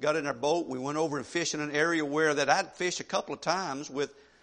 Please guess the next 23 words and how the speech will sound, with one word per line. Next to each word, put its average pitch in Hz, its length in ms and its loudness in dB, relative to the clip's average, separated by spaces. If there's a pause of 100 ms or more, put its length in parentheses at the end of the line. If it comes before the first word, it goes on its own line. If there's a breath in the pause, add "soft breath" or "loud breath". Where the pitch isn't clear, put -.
(160 soft breath)
Brother 147 180 2
Kenny 160 360 0
and 131 100 -2
also 147 320 0
with 143 200 -2
my 131 140 -2
wife 143 440 0
and, 113 160 -10 (600 soft breath)
and 139 320 2
with 127 160 -2
the 131 100 -4
Gavin. 160 480 6 (300 soft breath)
We'd 147 260 -2
caught 156 260 2
a 147 40 -4
number 151 240 2
of 135 80 0
fish 214 300 0
and 147 100 -2
I 143 80 2
was 143 180 -2
there. 190 320 0 (440 soft breath)
And, 143 580 0